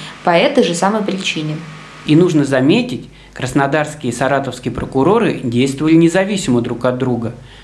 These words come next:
Speaker 2: как Попов и Маркони изобретали радио.
Speaker 1: Но решение по иску Краснодарский суд тоже вынес, и тоже не известив редакцию. Поэтому нашему юристу пришлось ехать в Краснодар.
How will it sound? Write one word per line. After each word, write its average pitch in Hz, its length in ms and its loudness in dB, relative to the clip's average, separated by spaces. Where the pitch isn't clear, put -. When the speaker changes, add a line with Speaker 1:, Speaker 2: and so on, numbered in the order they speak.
Speaker 2:
как 123 220 -4
Попов 135 400 0
и - 20 -2
Маркони 143 560 2
изобретали 120 560 0
радио. 117 400 -2
Speaker 1:
Но 240 100 4
решение 269 400 4
по 240 160 2
иску 302 320 0
Краснодарский 208 560 -2
суд 240 260 -2
тоже 220 280 2
вынес, 165 440 -2
и 202 80 -2
тоже 220 400 2
не 202 280 4
известив 196 460 -2
редакцию. 170 600 -4
Поэтому 202 340 2
нашему 233 360 2
юристу 202 400 4
пришлось 247 440 2
ехать 208 320 0
в 180 40 -8
Краснодар. 170 540 -2